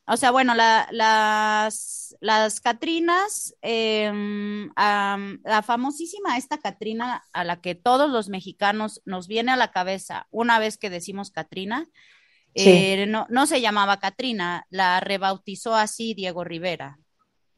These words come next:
Speaker 2: Ujú.
Speaker 1: Se llamaba la calavera garbancera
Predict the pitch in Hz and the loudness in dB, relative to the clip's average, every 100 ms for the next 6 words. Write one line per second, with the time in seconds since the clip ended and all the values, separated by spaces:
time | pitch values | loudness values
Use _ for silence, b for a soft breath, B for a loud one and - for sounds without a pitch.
0 | - 185 180 190 180 185 - 233 226 220 | 4 6 8 6 6 0 -4 -2 2 2
1 | 240 240 240 240 240 226 208 202 196 196 | 4 6 6 6 4 4 4 4 4 4
2 | 190 190 196 214 214 214 240 226 220 208 | 6 4 2 0 2 2 2 2 4 0
3 | - 196 196 196 208 - 220 165 | -2 -4 0 -2 -2 -6 -10 -12